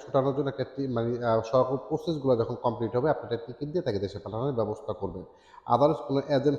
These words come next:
ফরিয়াদের কাছে দিবেন না। দুই হাজার, চার হাজার, পাঁচ হাজার, দশ হাজার রিঙ্গিত নিতে, নিতে, নিতে, নিতে আপনাকে নিঃস্ব করে দিবে, লোক দেশে পাঠাবে না। দিনের পর দিন, মাসের পর মাস,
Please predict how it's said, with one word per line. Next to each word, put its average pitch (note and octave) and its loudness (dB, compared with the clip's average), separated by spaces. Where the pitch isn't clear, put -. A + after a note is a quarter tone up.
ফরিয়াদের C#3 4
কাছে C#3+ 0
দিবেন D3 0
না। F#3 4
দুই A#2+ 0
হাজার, B2+ 2
চার B2 0
হাজার, C3 0
পাঁচ B2 2
হাজার, B2 -2
দশ A#2+ -4
হাজার B2+ 0
রিঙ্গিত B2 -2
নিতে, B2+ -2
নিতে, B2+ 0
নিতে, C3+ -2
নিতে C3 -2
আপনাকে B2 -4
নিঃস্ব B2+ -4
করে D3 2
দিবে, F3 2
লোক G#2 2
দেশে G2 -4
পাঠাবে F#2+ -12
না। - -20
দিনের C#3 6
পর C3+ 2
দিন, C#3+ 0
মাসের A2+ -2
পর C#3 2
মাস, C#3+ 4